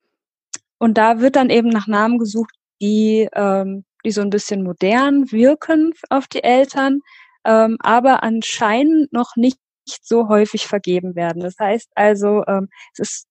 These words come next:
eher so eine unbewusste Entscheidung. Man bekommt ja ganz viel von der Außenwelt mit, was andere Eltern ihren Kindern für Namen geben oder was, was grad so im Internet, ähm, herumschwirrt, ähm, was es da für Namensträger gibt.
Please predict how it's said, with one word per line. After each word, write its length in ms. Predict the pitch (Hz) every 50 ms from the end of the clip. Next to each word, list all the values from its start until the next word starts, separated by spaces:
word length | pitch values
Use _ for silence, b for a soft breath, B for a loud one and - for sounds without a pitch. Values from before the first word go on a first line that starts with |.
| _ _ -
eher 240 | 233 262 311 320 294
so 60 | 277
eine 160 | 262 247 -
unbewusste 680 | - - 247 277 285 285 254 233 254 - - - - 240
Entscheidung. 520 | 196 202 - - 247 247 262 277 285 262
Man 140 | 233 214 208
bekommt 360 | 208 - - 233 240 240 -
ja 80 | 240 214
ganz 280 | 202 208 226 240 -
viel 280 | - - - 226 233 240
von 200 | - - 220 208
der 180 | 196 - - 196
Außenwelt 480 | 202 220 - - 208 196 185 185 -
mit, 160 | 220 277 285 -
was 140 | - 190 -
andere 400 | - 220 240 240 247 240 226 220
Eltern 360 | - 202 214 214 - 208 190
ihren 180 | - 196 196 190
Kindern 400 | - 220 214 202 196 196 196 196
für 140 | - 208 196
Namen 340 | 190 190 190 190 196 190
geben 300 | - 190 190 196 196 190
oder 260 | - 185 180 180 180 175 -
was, 240 | 185 - - _ b b b b b b b b b _ -
was 180 | 196 - -
grad 240 | - - 175 180 -
so 100 | - 170
im 100 | 180 202
Internet, 520 | - 247 262 277 262 262 240 226 220 220 - _ - - - -
ähm, 280 | 214 208 208 214 208 202
herumschwirrt, 800 | 226 220 202 233 247 254 262 - - - 214 233 240 240 240 240 - _ -
ähm, 420 | 226 220 214 208 208 208 214 214 208
was 220 | 202 214 - -
es 40 | - -
da 120 | 208 202
für 160 | - - 226
Namensträger 680 | 220 226 240 262 262 262 - - - 240 233 226 226 220
gibt. 320 | - - 277 - _ _